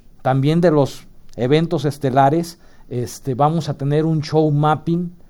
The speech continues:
sobre el icónico edificio de la parroquia de San Francisco en el centro de la ciudad, un show de mapping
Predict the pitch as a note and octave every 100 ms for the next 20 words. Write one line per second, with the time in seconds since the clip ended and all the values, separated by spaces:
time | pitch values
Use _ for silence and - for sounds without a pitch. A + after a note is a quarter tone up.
0 | - - - B2 A#2+ B2 A#2+ - B2 -
1 | D3 D#3 D#3+ D3 C3 A#2 A2+ C3+ - D3
2 | B2+ A#2 A2 A2+ B2 C#3+ B2+ A#2+ G#2 A2
3 | G2+ C3 - B2+ G#2+ B2+ B2+ C3+ A#2+ A#2
4 | A2+ A2 C#3 - - - - - G#2+ C#3
5 | C#3 D3 D#3 C#3+ B2+ C3+ C#3+ D#3+ F#3+